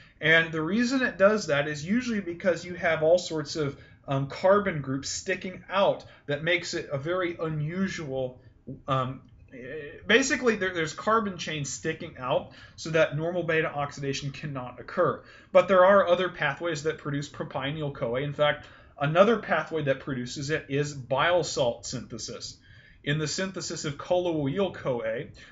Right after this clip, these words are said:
um, propionyl-CoA is, is produced. There are other pathways that produce propionyl-CoA, not just odd-numbered fatty acids. So there is quite a lot of it produced in your body, and so the way you deal with it is this. You carboxylate it with bicarbonate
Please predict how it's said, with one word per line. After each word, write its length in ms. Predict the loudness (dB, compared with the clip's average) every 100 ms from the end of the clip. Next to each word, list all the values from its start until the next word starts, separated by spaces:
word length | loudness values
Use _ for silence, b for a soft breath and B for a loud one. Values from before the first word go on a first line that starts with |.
| B -6
um, 200 | -4 -2
propionyl-CoA 680 | -4 -2 -2 -4 -6 -6
is, 200 | -6 -6
is 100 | -12
produced. 380 | -12 -6 -6 -4
There 160 | 2 6
are 80 | 8
other 180 | 6
pathways 540 | 0 -2 -2 -2 -2 -2
that 140 | -6
produce 340 | -4 -6 -4 -8
propionyl-CoA, 800 | -14 -10 -8 -8 -8 -6 -4 -2
not 280 | -2 -4
just 280 | -6 -8 -8 B B B
odd-numbered 520 | 0 0 0 -4 -6 -4
fatty 360 | -2 -2 -4
acids. 320 | -6 -8 -8
So 280 | -2 -2 -2 B B B
there 220 | 4 6
is 220 | 6 4 0
quite 500 | -6 2 2 2 0
a 20 |
lot 300 | 0 2 2
of 120 | 0
it 140 | -4
produced 340 | -4 -6 -4 -6
in 60 |
your 80 | -6
body, 360 | -4 -2 -4 -6
and 140 | -6
so 320 | -6 -4 -4 -6 B B
the 80 | -4
way 140 | -2
you 160 | 0 -2
deal 180 | -4 -4
with 160 | -4
it 60 | -6
is 120 | -4
this. 280 | -2 -4 -6
You 120 | -10
carboxylate 840 | -6 -2 0 0 -2 -4 0 2 2
it 100 | -2
with 160 | -6
bicarbonate 720 | -2 -2 0 0 0 -4 -6